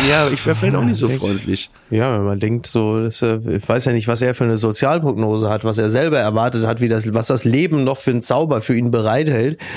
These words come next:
Speaker 2: Möglicherweise hat er das kurz überschlagen oder war sich im Klaren darüber, also, das wird hier nichts mehr, ne? Kann ja sein.
Speaker 1: Ich war so ein bisschen Abturner in so einem Unterhaltungspodcast, aber Altersvorsorge ist ja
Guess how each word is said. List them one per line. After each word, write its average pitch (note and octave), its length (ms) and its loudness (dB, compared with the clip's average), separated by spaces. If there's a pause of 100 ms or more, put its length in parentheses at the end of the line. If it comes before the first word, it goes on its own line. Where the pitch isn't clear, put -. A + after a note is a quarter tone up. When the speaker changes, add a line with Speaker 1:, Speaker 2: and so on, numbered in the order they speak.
(140)
Speaker 2:
Möglicherweise B2+ 720 2
hat C3+ 140 0
er B2+ 60 0
das B2 180 0
kurz C3+ 220 0
überschlagen B2 600 0
oder C3+ 220 2
war C#3 320 0
sich C3 100 0
im C3 80 -2
Klaren C#3 320 0
darüber, C#3 400 0 (340)
also, A#2+ 360 0
das B2+ 220 -4
wird D#3 120 0
hier B2 160 0
nichts G#2+ 240 -4
mehr, F2+ 260 -2
ne? B2 180 -2 (500)
Kann G#2+ 120 2
ja A#2+ 120 0
sein. C3 260 -2 (440)
Speaker 1:
Ich F2 180 4
war F#2 120 6
so F2+ 120 0
ein F2 80 2
bisschen F2 200 0
Abturner E2 680 2
in D2 100 -4
so D2+ 80 0
einem C#2+ 80 0
Unterhaltungspodcast, E2 840 0
aber G2 260 2
Altersvorsorge C#2 1200 0 (1400)
ist G2+ 180 2
ja A#2 120 4